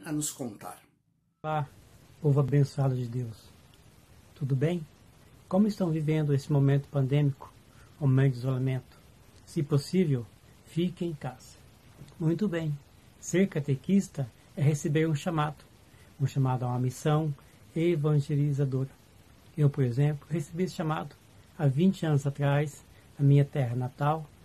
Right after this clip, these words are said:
Speaker 2: cidade chamada Assis. Fui até a paróquia, não fui bem recebido.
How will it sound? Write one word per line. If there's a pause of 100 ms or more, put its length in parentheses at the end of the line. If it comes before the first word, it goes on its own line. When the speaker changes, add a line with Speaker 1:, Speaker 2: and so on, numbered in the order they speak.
(140)
Speaker 2:
cidade
chamada
Assis. (420)
Fui
até
a
paróquia, (360)
não
fui
bem
recebido.